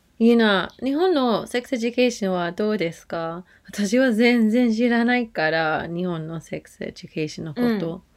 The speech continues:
Speaker 2: なんか、私、今日このテーマについて話すって決まって、なんか色々考えたんだけど、なんか日本の性教育って、なんかないに等しいなって思って、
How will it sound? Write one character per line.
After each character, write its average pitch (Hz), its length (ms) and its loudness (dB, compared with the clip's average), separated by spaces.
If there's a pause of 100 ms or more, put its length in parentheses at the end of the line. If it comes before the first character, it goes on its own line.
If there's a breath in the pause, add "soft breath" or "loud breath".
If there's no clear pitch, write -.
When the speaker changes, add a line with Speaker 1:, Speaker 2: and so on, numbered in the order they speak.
Speaker 2:
な 233 160 -2
ん 226 100 -6
か、 190 460 -2
私、 208 600 -8
今 220 220 -6
日 - 40 -20
こ 214 100 -12
の 247 120 -10
テ 302 200 -6
ー 262 60 -10
マ 214 100 -8
に 190 100 -10
つ 202 120 -12
い 196 80 -10
て - 100 -16
話 190 380 -10
す 175 100 -4
っ - 20 -8
て 170 300 -10
決 - 160 -16
ま 175 100 -10
っ 175 80 -14
て、 180 300 -8
な 180 100 -10
ん 180 40 -12
か 180 80 -12
色 196 160 -8
々 226 100 -10
考 233 280 -10
え 262 100 -8
た 190 140 -10
ん 170 80 -12
だ 147 80 -14
け 165 140 -14
ど、 175 320 -2 (240 loud breath)
な 202 100 -10
ん 190 60 -10
か 180 80 -10
日 185 200 -8
本 370 240 -6
の 359 80 -8
性 311 280 -6
教 320 260 -6
育 165 240 -8
っ - 520 -20
て、 180 380 0
な 196 100 -8
ん 190 40 -10
か 175 80 -14
な 240 220 -6
い 277 120 -8
に 175 140 -8
等 190 220 -12
し 190 220 -6
い - 20 -8
な 135 160 -10
っ - 100 -18
て - 140 -14
思 156 160 -16
っ 151 40 -20
て、 160 600 -6